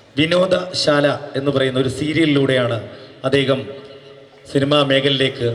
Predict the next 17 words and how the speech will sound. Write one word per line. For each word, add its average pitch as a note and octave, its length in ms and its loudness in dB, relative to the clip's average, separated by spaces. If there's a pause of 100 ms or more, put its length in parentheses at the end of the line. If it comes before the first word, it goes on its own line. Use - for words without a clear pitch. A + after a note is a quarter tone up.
(160)
വന്നത്. A#2 280 -4 (280)
അതുകൊണ്ടാവണം, C#3+ 600 2 (1040)
ഞാനൊരു E3 360 2
നിമിത്തം D#3+ 360 0
മാത്രമാണ്. C#3+ 480 0 (1040)
അദ്ദേഹം D3+ 320 4 (1600)
ഒരു D3+ 100 4 (100)
ഫാൻസ് D#3+ 420 2
അസോസിയേഷൻ്റെ F3+ 600 2
ആവശ്യവുമായി, E3 580 4
അതിൻ്റെ D#3 220 0 (120)
കാര്യങ്ങളുമായിട്ടാണ് D3 920 2 (640)
ഞാൻ D3 180 4
അദ്ദേഹത്തെ D3 420 2
കണ്ടത്. A2+ 240 -4 (260)
പക്ഷേ B2 280 0
അദ്ദേഹം E3 280 2